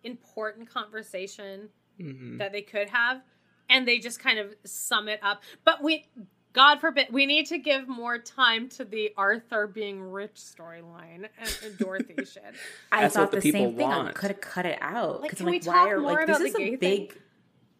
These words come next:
Speaker 3: Yeah.
Speaker 2: What?
Speaker 3: Or done
Speaker 2: What
Speaker 3: more
Speaker 2: is
Speaker 3: work to actually educate about aids, 'cause again, they didn't. If I was a, a kid watching this, I don't think I walked away learning really anything about aids except for, like, if you don't wear a condom, you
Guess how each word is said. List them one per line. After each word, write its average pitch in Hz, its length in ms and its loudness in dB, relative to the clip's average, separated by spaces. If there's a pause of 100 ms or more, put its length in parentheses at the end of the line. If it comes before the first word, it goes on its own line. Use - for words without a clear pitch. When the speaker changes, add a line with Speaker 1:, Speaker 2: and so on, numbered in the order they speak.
(220)
Speaker 3:
Yeah. 190 340 -8
Speaker 2:
What? 320 360 -8
Speaker 3:
Or 254 120 2
done 302 180 2
Speaker 2:
What 277 100 4
Speaker 3:
more 370 80 8
Speaker 2:
is 262 100 2
Speaker 3:
work 214 220 -2
to - 120 -2
actually 180 380 -2
educate 175 460 -2
about 147 260 -4
aids, 147 320 -6
'cause 160 140 -8
again, 160 340 -4
they 151 80 -4
didn't. 185 240 -4 (1000)
If 208 100 2
I 254 120 2
was 302 200 -2
a, 214 100 -8 (120)
a 185 40 -2
kid 214 460 -4
watching 170 400 -2
this, 151 140 -6
I 156 40 -2
don't 170 160 -4
think - 120 -8
I 202 60 0
walked 165 300 -4
away 147 540 -6 (580)
learning 180 540 -6
really 147 220 -4
anything 147 340 -8
about 139 200 -4
aids 143 140 -4
except 139 280 -6
for, 139 100 -4
like, 123 300 -4 (180)
if 165 220 -2
you 170 120 -6
don't 165 280 -2
wear 160 120 0
a 143 60 -2
condom, 139 640 -4
you - 60 -14